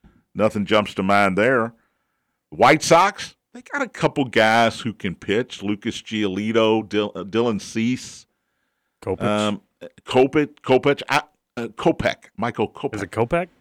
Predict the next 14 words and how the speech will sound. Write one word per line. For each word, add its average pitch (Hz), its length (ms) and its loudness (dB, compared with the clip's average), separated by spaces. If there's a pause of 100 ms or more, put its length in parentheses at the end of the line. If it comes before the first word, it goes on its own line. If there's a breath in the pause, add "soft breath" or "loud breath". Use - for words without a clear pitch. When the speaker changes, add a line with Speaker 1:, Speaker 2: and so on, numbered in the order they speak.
Speaker 1:
Yeah, 110 240 0
I 175 80 0
don't 214 300 0
know, 156 200 6
underst-, 139 400 -2
I 147 100 0
don't 196 200 2
know 160 240 6
the 123 160 2
contract 143 580 0
situation 139 520 -2
for 135 140 -6
these 131 200 0
guys, 120 400 -2